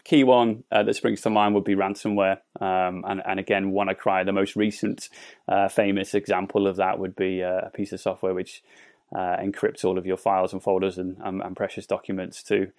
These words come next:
uh, hold you to ransom for, for payment, usually. Uh, there are a few strands of ransomware which don't, uh,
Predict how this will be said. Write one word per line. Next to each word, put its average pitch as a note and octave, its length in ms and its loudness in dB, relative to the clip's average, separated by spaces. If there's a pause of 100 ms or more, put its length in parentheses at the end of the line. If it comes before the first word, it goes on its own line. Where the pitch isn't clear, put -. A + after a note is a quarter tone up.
(380)
uh, F#2 200 -2
hold G2+ 240 0
you G2 80 0
to F#2+ 120 -6
ransom G2 380 -4
for, F#2+ 300 -6 (260)
for G#2 140 2
payment, G#2+ 440 2
usually. G#2 640 2 (400)
Uh, G2 160 -2
there G#2 180 2
are G2+ 140 6
a G2 60 2
few G#2+ 180 -2
strands G2 400 0
of G2 80 0
ransomware G2 540 0
which - 220 -4
don't, - 440 0 (140)
uh, F#2 180 -2